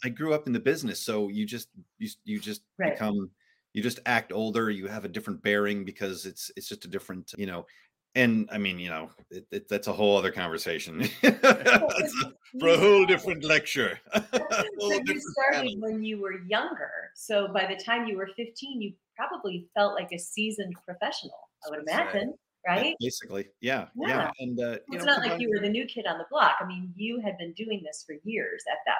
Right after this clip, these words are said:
Speaker 1: Yeah,
Speaker 2: point.
Speaker 1: yeah, that's right,
Speaker 2: That's
Speaker 1: that's right.
Speaker 2: probably why I thought you were older,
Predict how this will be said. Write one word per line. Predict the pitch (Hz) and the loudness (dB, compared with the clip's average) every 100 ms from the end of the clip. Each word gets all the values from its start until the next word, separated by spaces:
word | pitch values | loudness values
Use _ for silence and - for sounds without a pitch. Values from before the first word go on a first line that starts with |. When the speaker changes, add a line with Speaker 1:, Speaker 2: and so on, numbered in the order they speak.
| 123 | 0
Speaker 1:
Yeah, | 143 | -4
Speaker 2:
point. | 104 _ _ 110 | -6 _ _ -10
Speaker 1:
yeah, | 120 | -6
that's | 120 - | -6 -6
right, | 139 98 - | -6 -6 -8
Speaker 2:
That's | - 330 | -2 -2
Speaker 1:
that's | - 415 | 2 2
right. | |
Speaker 2:
probably | 453 453 339 | 4 4 4
why | 247 226 220 | 8 8 8
I | 233 | 6
thought | 240 - 277 | 2 2 -4
you | 233 | -2
were | 202 | 0
older, | - 202 220 190 147 | 0 0 0 -2 -4